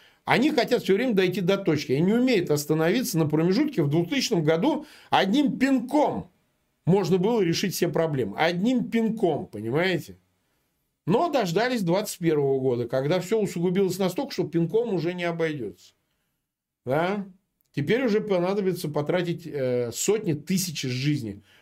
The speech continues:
положить на этот алтарь. Оно так и будет, не потому что кто-то этого хочет,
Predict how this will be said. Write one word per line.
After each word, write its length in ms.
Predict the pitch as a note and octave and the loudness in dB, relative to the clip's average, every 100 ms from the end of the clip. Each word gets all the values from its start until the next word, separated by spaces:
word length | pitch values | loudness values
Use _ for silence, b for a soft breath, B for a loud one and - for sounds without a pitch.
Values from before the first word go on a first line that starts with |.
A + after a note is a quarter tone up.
| b - | b -2
положить 460 | D3 D3 D#3+ F#3+ | 0 0 -2 -2
на 60 | D#3 | -2
этот 280 | C#3+ C#3+ C#3+ | -4 -4 -4
алтарь. 460 | C3+ C3 F2 E2+ _ _ _ _ _ | -4 -6 -12 -16 _ _ _ _ _
Оно 220 | A#2 E3+ A#3+ | -2 0 0
так 220 | C4 B3+ | -2 -2
и 60 | C4 | -2
будет, 340 | D4 F3+ C#3+ | 0 0 0
не 80 | D3 | 0
потому 240 | E3 C4 | 0 -2
что 100 | G#3 | -4
кто-то 300 | - F#3 F3 | -2 -2 0
этого 260 | D#3 D#3 D#3 | 0 0 -2
хочет, 360 | - C3+ - | -2 -4 -4